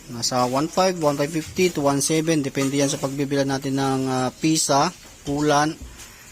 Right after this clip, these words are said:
ganyan. Tapos labor ko dito sa mga ganito, five hundred, mga sir. Kung mapapansin nyo, sa dami natin chinik at gagawin, kasi parang top overhaul na to, mga sir.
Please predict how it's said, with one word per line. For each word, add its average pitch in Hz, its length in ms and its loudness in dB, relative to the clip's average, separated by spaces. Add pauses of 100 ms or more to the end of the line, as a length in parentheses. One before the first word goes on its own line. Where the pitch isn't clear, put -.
(160)
ganyan. 135 400 -2
Tapos 113 440 -6
labor 131 360 -2
ko 135 160 -6
dito 135 240 -4
sa 143 80 -6
mga 131 240 -2
ganito, 127 400 -4
five 120 240 -4
hundred, 120 320 -4
mga 120 240 -4
sir. 123 160 -4 (360)
Kung 107 160 -10
mapapansin 131 520 -2
nyo, 135 160 0
sa 123 80 -4
dami 123 240 -2
natin 123 320 -2
chinik 175 400 0 (240)
at 135 240 -4
gagawin, 151 560 4 (560)
kasi 131 240 -2
parang 127 320 0
top 127 120 -2 (200)
overhaul 135 320 0
na 135 120 0
to, 131 120 -2
mga 123 200 -2
sir. 117 200 -4